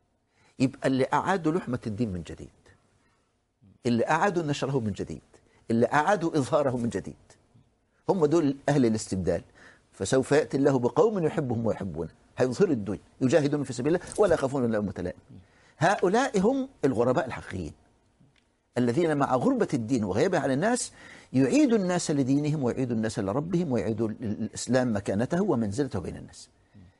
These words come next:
إيه، لكن الناس مع الضعف يقول لك: "بس خلاص، إحنا فترات الضعف ننتظر بقى المهدي والقيامة"، ويجيبوا الأحاديث الخاصة بالساعة ويحاولوا تطبيقها، وهذا من الخطأ الجم اللي تكرر في تاريخ الأمة. يعني في فترة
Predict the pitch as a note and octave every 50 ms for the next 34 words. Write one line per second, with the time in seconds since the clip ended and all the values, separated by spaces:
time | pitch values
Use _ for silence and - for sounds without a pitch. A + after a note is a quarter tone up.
0 | _ _ _ _ _ _ - G#2+ G#2+ A#2+ - D3+ G3+ G#3+ - F3 D3+ E3 A3 A3+
1 | - - C#3+ A2+ A#2 C3 F#3 F3 G3 - D4+ G#3 F3 - F#3+ G#3 - - - -
2 | C#3+ D#3+ F#3 F#3 D#3+ - - - - - - - - - G#3+ E3 D3+ - B2+ -
3 | D3+ D#3 E3 - B2 C3+ D#3+ D3+ C#3 - - - - - - - C3 C3 - D#3+
4 | D#3 C#3+ C3+ A2+ G#2 - B2+ C3+ C3 C3 C3 A2+ A2 G#2+ - - F#2+ F2+ F2+ -
5 | - _ _ _ _ _ _ _ _ _ _ - A#2 C#3 C#3+ E3+ F3 E3 D3 -
6 | A2 A2+ G#2 A2+ C3+ C3 - A2+ - C#3 C#3 - - A#2 A2 - _ - - _
7 | - - G#2+ G#2+ A2 A2 A2 - - - - - - D3 E3+ F3 D#3+ F3 D#3 D3+
8 | D3+ - D3+ F3 E3 C#3+ B2+ A2+ - A#2 A2 C3 D#3 E3 - E3+ E3+ E3 - -
9 | - - - _ - - C3 D#3+ F#3+ - E3+ D3 C3+ A#2+ A#2 A2 - - - -
10 | - - - C3 B2 A#2 D3+ E3+ F3+ F3 D#3+ - - - - - - _ - B2
11 | B2 A#2+ A2 - C3 - - A#3+ A#3 E3 B2+ - - A2+ B2+ A#2+ A2+ A2 B2 -
12 | D#3+ - G2+ D2+ - - _ _ _ _ _ _ - G#2 F#2 F2 - - F#2 F#2+
13 | G2 - G#2+ - F3 G#3 - G#3